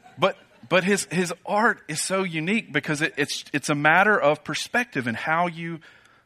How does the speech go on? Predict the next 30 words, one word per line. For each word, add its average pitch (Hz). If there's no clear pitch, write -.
look 160
at 87
it 80
and 98
how 131
you 139
look 156
at -
things. -
And 151
you 175
may 196
be 208
asking 175
yourself, 147
"Okay, 143
we're 143
talking 170
about 160
Psalm 156
sixty-six 151
and 139
sixty-seven. 160
Why 139
are 156
you 147
showing 147
me 127
perspective 143
art?" 120